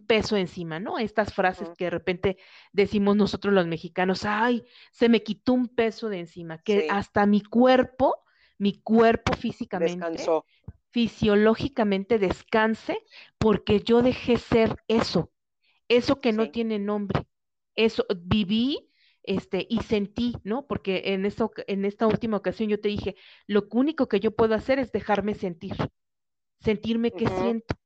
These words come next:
Speaker 1: qué siento, qué experimento con cada día". Hubo veces que me di-, me daban ganas de hablarle por teléfono y decirle, "Pero a ver, ¿por qué no? ¿No?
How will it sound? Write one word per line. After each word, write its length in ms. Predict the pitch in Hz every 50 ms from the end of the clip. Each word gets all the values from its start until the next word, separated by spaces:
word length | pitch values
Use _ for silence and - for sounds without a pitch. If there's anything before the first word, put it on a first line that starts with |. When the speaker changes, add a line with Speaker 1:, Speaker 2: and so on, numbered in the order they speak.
| _ _
Speaker 1:
qué 160 | 247 240 -
siento, 580 | - - 247 247 247 240 233 - - 190 - - _ - - _ _ _
qué 100 | - 233
experimento 1040 | 233 - - - - 247 233 220 202 202 208 214 220 220 208 - - 185 165 - _ _ _ _ _ _
con 160 | - 208 202
cada 300 | 208 226 220 220 233 226
día". 380 | 196 226 240 254 226 180 170 -
Hubo 300 | - 226 220 233 262 247 202
veces 340 | 208 208 208 - 277 294 - -
que 120 | - 226 190
me 200 | 180 180 170 165
di-, 400 | 165 165 190 185 190 196 - 180 185
me 180 | 202 190 185 170
daban 280 | 175 185 226 240 233
ganas 320 | 202 190 180 196 233 233 202
de 200 | 202 175 156 - - - - - _
hablarle 500 | - 165 175 175 185 190 185 190 220 233
por 160 | 233 - 214 196
teléfono 400 | - 180 180 185 175 220 233 226
y 40 | 208
decirle, 400 | 202 - - 220 208 196 196 185
"Pero 240 | 190 190 180 180 180
a 80 | 175 175
ver, 260 | 202 247 302 - -
¿por 260 | - 208 196 196 - _
qué 180 | 226 240 254
no? 480 | 254 233 233 240 277 339 415 - - _ _ _ _ _ _
¿No? 200 | 196 208 254 311